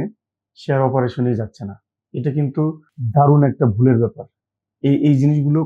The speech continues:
কখনোই করা উচিত না। কারণ হচ্ছে মলদ্বার ফেলে দিয়ে ব্যাগ লাগিয়ে বহু মানুষ কিন্তু বেঁচে আছেন,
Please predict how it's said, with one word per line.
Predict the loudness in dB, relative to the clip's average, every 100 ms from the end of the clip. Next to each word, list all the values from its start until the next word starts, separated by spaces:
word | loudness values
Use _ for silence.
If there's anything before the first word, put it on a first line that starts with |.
| -4
কখনোই | -2 0
করা | 0 0
উচিত | 0 -4 -8
না। | -8 -14 _ _ _ _ _ _
কারণ | -4 0 2
হচ্ছে | 0 -2 -2 -2 -2 -10 _ _ -4
মলদ্বার | 0 2 2 2 -2 -4 -6
ফেলে | 0 2 2
দিয়ে | 2 0 -2 -8 _ _ _ _ _ _ -2
ব্যাগ | 0 2
লাগিয়ে | 0 2 0 0 -4 -4
বহু | -2 0 0
মানুষ | -2 -2 -4
কিন্তু | -6 -4 -6 -6 -2
বেঁচে | -2 -2 -2
আছেন, | -4 -6